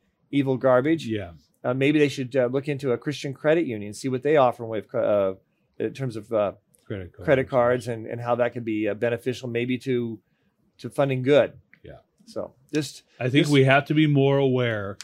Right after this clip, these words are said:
Speaker 2: with where our purchasing power lies and what we are supporting.
Speaker 1: Yeah, absolutely. Absolutely.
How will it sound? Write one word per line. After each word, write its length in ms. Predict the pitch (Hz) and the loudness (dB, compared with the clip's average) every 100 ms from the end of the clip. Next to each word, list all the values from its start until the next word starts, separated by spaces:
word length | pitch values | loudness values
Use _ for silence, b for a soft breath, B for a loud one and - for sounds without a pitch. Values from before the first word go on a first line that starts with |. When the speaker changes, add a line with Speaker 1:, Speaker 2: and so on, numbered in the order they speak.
| B B B | B B B
Speaker 2:
with 240 | - 101 - | -6 -6 -4
where 300 | 120 127 143 | -2 4 4
our 200 | 135 127 | 2 -4
purchasing 680 | 127 147 143 - 131 131 117 | -4 -2 -2 -4 -8 -6 -6
power 600 | - 120 117 113 110 101 | -2 -2 0 -2 -6 -8
lies 800 | 113 117 117 107 95 95 92 - - _ _ _ _ | -6 -4 -2 -4 -8 -12 -14 -16 -20 _ _ _ _
and 200 | - 110 | -10 -6
what 220 | 104 113 - | -2 -4 -4
we 120 | 107 | -8
are 120 | 95 | -8
supporting. 580 | - 95 - 95 82 71 _ _ _ _ | -12 -14 -10 -12 -12 -20 _ _ _ _
Speaker 1:
Yeah, 200 | 113 98 120 | -12 -12 -4
absolutely. 640 | 151 143 - 123 107 98 90 _ - | 0 0 0 -6 -6 -8 -14 _ -8
Absolutely. 600 | 117 101 104 95 92 | -8 -8 -10 -10 -10